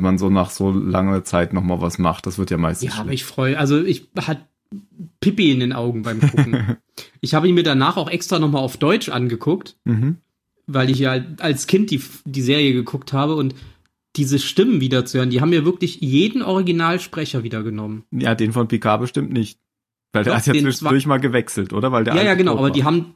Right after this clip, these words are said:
Speaker 2: den aus den Kinofilmen und aus den
Speaker 1: Ja.
Speaker 2: letzten, ich glaub, fünf Staffeln oder so.
Speaker 1: Ja. Ah, nee, ich
Speaker 2: Ähm,
Speaker 1: glaube, bei, beim Z D F war es einfach noch ein anderer. Und bei,
Speaker 2: Nee, ich
Speaker 1: als
Speaker 2: glaub,
Speaker 1: es dann
Speaker 2: in der
Speaker 1: Sat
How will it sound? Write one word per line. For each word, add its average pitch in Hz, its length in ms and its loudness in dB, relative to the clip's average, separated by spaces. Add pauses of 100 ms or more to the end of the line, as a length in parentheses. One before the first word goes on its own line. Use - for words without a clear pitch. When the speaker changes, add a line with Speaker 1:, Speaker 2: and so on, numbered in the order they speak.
Speaker 2:
den 180 380 0
aus 165 160 -2
den 143 100 2
Kinofilmen 233 640 0
und 175 160 -2
aus 151 180 -4
den 139 180 0
Speaker 1:
Ja. 147 60 0
Speaker 2:
letzten, 107 360 -2
ich - 180 -10
glaub, 135 260 -4
fünf 175 320 -4
Staffeln 202 380 0
oder 196 180 2
so. 208 280 -2 (340)
Speaker 1:
Ja. - 180 -2 (320)
Ah, 123 100 0
nee, 151 60 6
ich 180 80 4
Speaker 2:
Ähm, 165 60 0
Speaker 1:
glaube, 151 260 4
bei, 139 240 2
beim 123 300 0
Z 123 180 0
D 127 60 2
F 139 180 0
war 127 100 4
es 110 100 -2
einfach 107 340 -2
noch 104 160 -2
ein 110 80 -4
anderer. 113 580 -2 (320)
Und 113 120 -2
bei, 113 220 2
Speaker 2:
Nee, 151 80 2
ich - 60 2
Speaker 1:
als 110 80 0
Speaker 2:
glaub, - 120 0
Speaker 1:
es 120 160 -6
dann 117 140 0
Speaker 2:
in 113 40 2
der 113 100 2
Speaker 1:
Sat 156 120 2